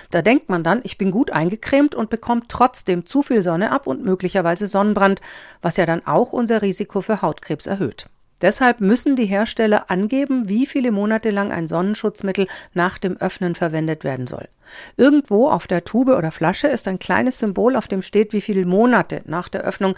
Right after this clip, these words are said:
die Creme noch genutzt werden kann. In der Regel steht da zwölf M, also zwölf Monate. Außerdem bilden sich in vielen Sonnencremes mit der Zeit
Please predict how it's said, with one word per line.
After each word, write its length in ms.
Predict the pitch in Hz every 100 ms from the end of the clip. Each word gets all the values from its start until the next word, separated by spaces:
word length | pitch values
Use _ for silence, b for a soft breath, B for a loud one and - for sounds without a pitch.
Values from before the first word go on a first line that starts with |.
| B B -
die 80 | 190
Creme 340 | - 190 196
noch 160 | 180 -
genutzt 400 | 190 202 - -
werden 220 | 135 -
kann. 160 | -
In 160 | - 160
der 100 | 160
Regel 220 | 175 202
steht 240 | - 175 160
da 120 | 151
zwölf 320 | - 156 156
M, 240 | 165 196
also 220 | - 151 151
zwölf 320 | - 156 -
Monate. 440 | 151 147 135 - - _ _ B B B B -
Außerdem 340 | 185 208 202
bilden 280 | 175 226 240
sich 300 | 208 226 -
in 120 | 165
vielen 280 | 160 220 220
Sonnencremes 680 | 175 165 214 - 262 269 -
mit 160 | 180
der 140 | 151 -
Zeit 300 | - 175